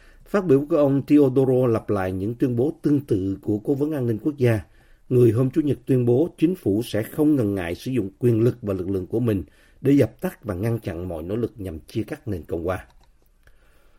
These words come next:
Bộ Tư pháp Philippines hôm thứ Hai cũng nhấn mạnh rằng bộ này kiên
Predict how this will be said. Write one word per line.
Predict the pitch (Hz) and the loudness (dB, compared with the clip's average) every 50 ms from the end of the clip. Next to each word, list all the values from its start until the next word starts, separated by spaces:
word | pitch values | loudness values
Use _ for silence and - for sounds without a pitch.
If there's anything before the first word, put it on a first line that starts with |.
| _ - | _ -4
Bộ | - 143 135 123 127 | 2 6 6 6 6
Tư | 123 - 143 | 4 2 -2
pháp | 139 - 180 180 - | -2 -2 -2 -2 2
Philippines | - 151 147 165 - - 151 143 139 131 - 131 | 2 4 4 4 2 4 4 4 4 4 0 0
hôm | 135 127 123 | 0 0 0
thứ | - 165 | -2 -4
Hai | 147 127 123 139 135 131 131 | -6 -6 -6 -2 0 0 0
cũng | 110 - 95 104 | 0 -2 -4 -4
nhấn | 117 135 156 | -2 -2 -2
mạnh | 147 110 104 101 | -2 -2 -2 -2
rằng | 104 104 98 95 92 92 | -2 -2 -2 -2 -4 -2
bộ | 95 92 98 | -2 -2 -2
này | 98 98 92 | -2 -4 -4
kiên | 90 - - 117 117 110 | -6 -6 -2 0 0 0